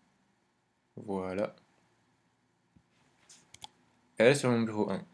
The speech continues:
Alors, chez vous, ça ne marchera pas directement. Il va falloir passer par le terminal, qui est cette petite application que vous trouverez,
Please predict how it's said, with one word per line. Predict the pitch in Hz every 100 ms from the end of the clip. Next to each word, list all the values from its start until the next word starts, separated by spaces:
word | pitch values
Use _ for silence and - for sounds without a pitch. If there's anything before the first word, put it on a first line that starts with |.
| - - - - -
Alors, | 117 123 - -
chez | - 135
vous, | 180
ça | 190
ne | 117
marchera | 117 - 117
pas | 139 143
directement. | 131 113 117 110 127 -
Il | 117
va | 120
falloir | - 135 139
passer | 123 -
par | 147 120
le | 110 107
terminal, | 143 120 107 107
qui | 127 113
est | - -
cette | - - 107
petite | - 107 113
application | 120 117 123 143
que | 147 113
vous | 113
trouverez, | - 120 113 123 123